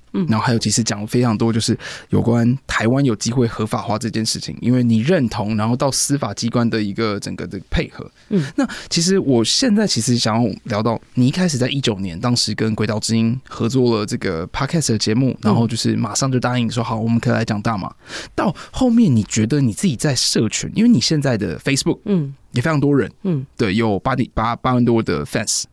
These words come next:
Speaker 2: 的订阅，
Speaker 1: 八万五、八万六左右。
Speaker 2: 八万五、八万六，I G的话也很多，也是
Speaker 1: 两，两，两三万吧，两万多。
Speaker 2: 那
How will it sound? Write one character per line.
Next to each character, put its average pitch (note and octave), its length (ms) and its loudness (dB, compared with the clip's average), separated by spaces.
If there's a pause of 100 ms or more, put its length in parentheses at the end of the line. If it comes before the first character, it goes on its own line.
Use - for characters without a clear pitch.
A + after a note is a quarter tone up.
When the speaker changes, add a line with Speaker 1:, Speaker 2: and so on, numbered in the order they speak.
Speaker 2:
的 E3 380 0
订 A#2 120 2
阅， A2 140 2
Speaker 1:
八 D3 60 -2
万 - 40 -12
五、 D3 120 -6
八 C#3+ 160 -6
万 D3 180 -4
六 C#3 140 -4
左 C3 160 -2
右。 C3+ 40 4
Speaker 2:
八 C#3+ 60 4
万 C3 60 2
五、 - 20 0
八 A#2+ 120 0
万 B2+ 100 2
六 A#2+ 160 0 (160)
，I E3+ 160 -2
G F#3 200 0
的 D#3+ 80 2
话 C#3 140 0
也 A#2 100 2
很 A2+ 140 0
多， A2 320 0
也 A#2 160 0
是 A2+ 560 0 (200)
Speaker 1:
两， C3 360 -10
两， C3+ 280 -8
两 D3+ 120 -4
三 F#3 160 -4
万 G#3+ 160 -2
吧， B2 200 -12
两 C#3+ 120 -2
万 G#3 140 0
多。 D#3+ 240 -2 (380)
Speaker 2:
那 C4+ 220 2